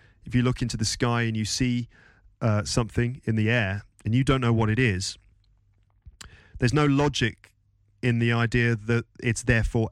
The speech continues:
aliens. Just because we don't know what it is, I mean, that's the end, really. I don't know what it is. That's it. Stop. You don't know what it is. You can't then conclude that it's one thing. It could be anything.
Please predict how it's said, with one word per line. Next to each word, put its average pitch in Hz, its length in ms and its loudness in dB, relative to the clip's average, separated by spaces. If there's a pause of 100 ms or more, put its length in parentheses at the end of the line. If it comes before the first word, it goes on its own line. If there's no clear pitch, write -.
(200)
aliens. 104 560 -2 (1000)
Just 147 160 0
because 143 240 0
we 127 100 2
don't 127 220 0
know 120 120 0
what 113 140 0
it 120 80 0
is, 113 440 -2 (1300)
I 127 40 0
mean, 143 100 4
that's - 200 -2
the 160 160 4
end, 156 180 0
really. 98 300 -2 (240)
I 156 100 4
don't 170 160 2
know 156 100 -2
what 143 140 0
it 139 80 -2
is. 143 200 0
That's 139 360 -2
it. 131 160 0
Stop. - 320 0 (140)
You 120 120 -2
don't 135 200 2
know 127 120 2
what 117 220 0
it 117 120 -4
is. 101 320 -2 (260)
You 139 100 2
can't 156 380 2
then 143 220 0
conclude 127 520 2
that 113 120 0
it's - 180 -4
one 113 240 2
thing. 104 340 -2 (880)
It - 60 -6
could 143 140 2
be 113 120 4
anything. 143 400 -2